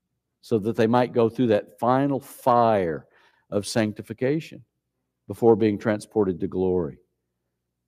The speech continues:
Again, Eliphaz doesn't really understand all of this, and we can't really blame him.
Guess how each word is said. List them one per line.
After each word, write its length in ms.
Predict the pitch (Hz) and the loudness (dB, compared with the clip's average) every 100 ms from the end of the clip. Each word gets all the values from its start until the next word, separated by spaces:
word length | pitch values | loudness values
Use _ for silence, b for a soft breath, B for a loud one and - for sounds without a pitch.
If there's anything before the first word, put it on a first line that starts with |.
| _ _ | _ _
Again, 420 | 113 135 113 80 - _ _ _ _ - | 2 4 4 0 -8 _ _ _ _ 2
Eliphaz 400 | 120 120 117 104 | 4 6 6 6
doesn't 300 | 113 107 110 | 4 2 2
really 420 | 110 104 95 90 - _ _ _ _ _ _ - | 2 4 2 -2 -14 _ _ _ _ _ _ -4
understand 680 | 107 101 98 - 123 123 104 | -2 -2 -2 0 2 2 2
all 240 | 98 95 | 2 2
of 80 | 87 | 0
this, 300 | 92 92 - | 0 0 -2
and 360 | 104 98 92 | -2 -2 -2
we 140 | 101 101 | -2 -4
can't 300 | - 104 - | -2 -4 -4
really 400 | 98 90 90 - b b b _ _ - | -4 -2 -4 -8 b b b _ _ -4
blame 400 | 101 101 101 92 | 2 4 2 0
him. 260 | 82 65 | -4 -6